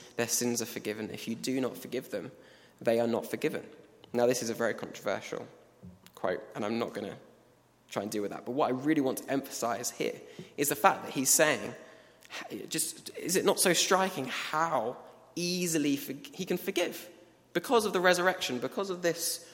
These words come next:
release of, um, uh, the fact that these rules and regulations don't need to be kept anymore, that Jesus has done it on the cross. He's rebuilt this temple, and he's saying that anyone can come in. He's saying that, uh, you know, you don't have to do all these things, all these atoning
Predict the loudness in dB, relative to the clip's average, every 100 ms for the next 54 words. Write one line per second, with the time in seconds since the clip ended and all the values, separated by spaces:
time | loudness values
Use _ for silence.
0 | -20 -20 -18 -2 2 6 6 6 4 4
1 | 2 -4 -20 4 10 10 10 6 -4 -2
2 | -2 0 -2 -4 -6 -12 -18 -10 -4 -2
3 | -2 -2 -2 -4 -8 -10 -2 0 2 4
4 | 2 4 6 6 6 6 6 4 4 2
5 | 0 0 -2 0 0 0 0 -4 -2 -2
6 | -2 -4 -6 -8 0 4 4 2 -2 -2
7 | 0 0 0 -6 -6 -12 -12 -2 -2 -2
8 | -6 -2 2 6 6 4 2 2 2 0
9 | 4 4 4 6 6 4 2 0 4 4
10 | 4 0 -2 -4 -6 -8 -16 -20 -20 _
11 | -20 -20 _ 0 6 6 6 4 2 -2
12 | -14 -14 -8 -6 -6 -10 -8 2 4 4
13 | 2 0 0 2 4 4 4 6 6 4
14 | 2 2 2 -2 2 4 6 6 2